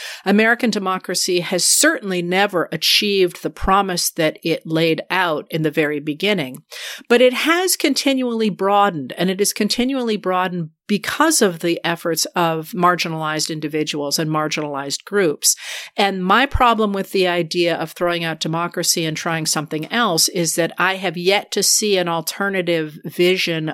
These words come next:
of, of politics in any society in which whatever replaced democracy was better.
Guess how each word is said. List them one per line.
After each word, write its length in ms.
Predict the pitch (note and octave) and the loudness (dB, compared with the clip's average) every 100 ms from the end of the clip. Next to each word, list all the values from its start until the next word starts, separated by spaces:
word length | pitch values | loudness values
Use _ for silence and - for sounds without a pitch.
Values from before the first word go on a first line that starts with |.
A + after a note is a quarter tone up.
| - | -4
of, 480 | D#3+ D3+ D3 D3 - _ | -4 -2 -4 -10 -20 _
of 220 | - D#3 - | -6 -6 -2
politics 720 | - C#4 A#3+ - E3 C#3+ - | 2 4 2 0 -2 -2 -2
in 140 | E3 | -2
any 260 | - E3+ D#3+ | -6 -6 -2
society 800 | - F#3 - A3+ B3 F#3 D3+ D3+ - - - | 0 2 2 2 2 2 0 -2 -10 -8 2
in 200 | G#3+ G3 | 2 4
which 240 | G#3 - | 4 4
whatever 380 | G3 G3 A3 A3 | 2 4 4 4
replaced 580 | G3 F#3+ - A#3+ C4+ - | 0 -2 0 0 0 0
democracy 840 | F#3 E3+ E3+ - E3+ - E3 D#3+ - | -2 -2 -2 -4 -2 0 0 0 0
was 300 | E3+ G3 G3 | 2 4 4
better. 540 | F#3+ C#4+ G#3+ C3 - | 2 2 0 -6 -12